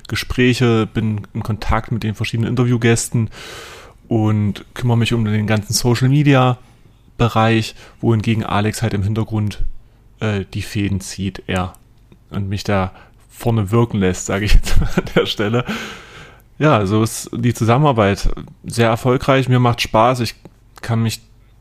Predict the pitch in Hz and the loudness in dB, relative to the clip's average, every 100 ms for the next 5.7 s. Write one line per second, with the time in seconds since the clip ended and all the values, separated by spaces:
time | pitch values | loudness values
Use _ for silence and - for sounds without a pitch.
0 | - - 110 107 104 - 110 - 107 131 | -20 -8 -4 -4 -4 -8 -8 -6 -4 -2
1 | 127 120 113 120 135 127 - 131 131 117 | -2 -2 -4 -6 -4 -4 -2 -2 -2 -4
2 | 117 123 120 113 117 110 101 113 113 107 | -4 -2 -2 -2 -2 -4 -6 -6 -4 -4
3 | 104 - 131 - 139 131 - - - - | -2 0 -2 0 -2 -2 -14 -20 -20 -20
4 | - - _ - 120 113 113 - - - | -20 -20 _ -8 -4 -2 -4 -8 -10 -2
5 | 104 113 110 120 107 101 | -2 0 -4 -2 -2 -2